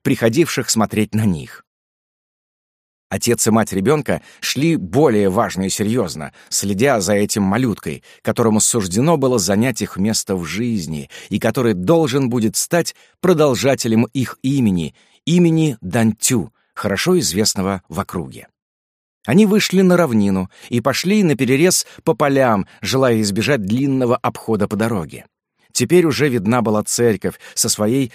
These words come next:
остроконечной колокольней. Под самой аспидной крышей колокольню прорезывало отверстие. И что-то шевелилось внутри, быстро двигалось, раз за разом пробегая сзади узкого окна.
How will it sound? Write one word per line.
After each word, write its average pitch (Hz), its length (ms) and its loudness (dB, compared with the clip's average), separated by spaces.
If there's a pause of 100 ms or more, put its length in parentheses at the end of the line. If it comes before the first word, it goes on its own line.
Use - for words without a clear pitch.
остроконечной 107 800 0
колокольней. 80 760 -8 (520)
Под 110 160 -2
самой 135 460 0
аспидной 95 560 -2
крышей 113 500 -2 (200)
колокольню 170 640 0 (140)
прорезывало 127 580 0
отверстие. - 800 -6 (340)
И 156 100 0
что-то 208 520 0
шевелилось 185 760 0
внутри, 131 500 -2 (300)
быстро 110 500 0
двигалось, 131 520 0 (120)
раз 143 220 0
за 117 220 0
разом 175 400 2
пробегая 143 500 2
сзади 139 520 0
узкого 143 400 -2
окна. 110 420 -4